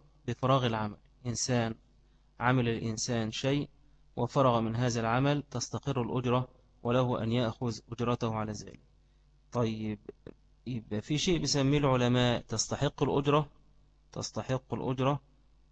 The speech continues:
واستيفاء الأجرة. استحقاق الأجرة يكون بالعقد، يكون بالعقد. لو أنا عقدت مع إنسان عقد لأفعل له شيء من الأشياء، يبقى يستحق الأجرة بذلك،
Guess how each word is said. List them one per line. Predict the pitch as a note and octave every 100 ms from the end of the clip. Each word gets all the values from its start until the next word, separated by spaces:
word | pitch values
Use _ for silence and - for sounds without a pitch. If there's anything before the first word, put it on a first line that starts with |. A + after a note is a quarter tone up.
| -
واستيفاء | B2 B2+ C#3+ D3+ - - - _ B2+ - A#2+ A#2 D#3 C3
الأجرة. | - A2 G2+ - _ _ _ _ _ _
استحقاق | - - A#2+ - D#3+ E3
الأجرة | D3+ E3+ C#3+ C#3+ D#3 - -
يكون | C3+ A#2+ D#3+ C#3+
بالعقد، | B2+ A#2 - - - - _ -
يكون | C#3 C3
بالعقد. | A2+ G#2+ G#2 - - _ _ _ -
لو | A#2+ -
أنا | B2+ A2+
عقدت | A2 G#2+ C3+ - - -
مع | A#2 G#2+
إنسان | A2+ G#2+ C3+ A#2
عقد | A2 C#3+ - - _ _ _ _
لأفعل | A#2+ A#2+ C#3 A#2+ A#2 A#2+
له | C3+ D3 D3+
شيء | - - C3+
من | B2+ A#2+
الأشياء، | - - A#2 G2+ - _ _ _ _ -
يبقى | C3 A#2 A2+ A#2
يستحق | A2 A2 D3 E3+ -
الأجرة | C#3+ D3+ D3+
بذلك، | C#3 B2+ A#2+ B2 G#2 -